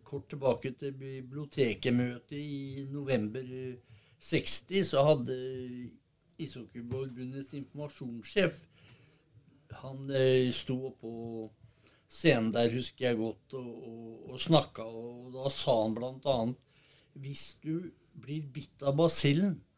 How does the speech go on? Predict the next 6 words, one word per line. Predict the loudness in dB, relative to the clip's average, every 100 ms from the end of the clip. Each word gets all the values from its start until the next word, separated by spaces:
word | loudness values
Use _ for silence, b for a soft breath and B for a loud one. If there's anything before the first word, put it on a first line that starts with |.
| b b b
så | 0 6
har | 8 8 8
hun | 8
hele | 8 8 6
livet.» | 4 0 -2 -4 -8 _ b b b -20 _ b b -14
Og | -6 -2 -2 -2 -6 -10